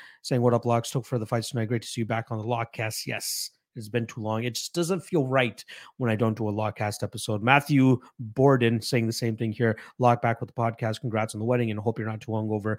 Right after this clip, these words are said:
from all the receptions." Trust me, my, my liver is hating me right now. I still got a ton of beer in my fridge that I need to finish that I can't return.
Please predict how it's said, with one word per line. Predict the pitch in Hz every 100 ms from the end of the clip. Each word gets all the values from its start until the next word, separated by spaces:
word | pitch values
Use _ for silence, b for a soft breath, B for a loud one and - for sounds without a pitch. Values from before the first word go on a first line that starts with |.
| B B
from | 120 107
all | 104
the |
receptions." | 98 - 104 - 90 -
Trust | - 117 -
me, | 107
my, | 117
my | 131 139
liver | 120 127 127 127 B B -
is | 110
hating | - - 123 113 101
me | 98
right | 92 92
now. | 101 - B B -
I | 131
still | 180
got | 170 143
a |
ton | - 156
of | 127
beer | 127 147
in | 120
my | 113
fridge | - 120 107
that | 110
I |
need | 113 110
to | 110
finish | 127 113 -
that | 104
I | 107
can't | - 117 110
return. | 98 - 139 120 113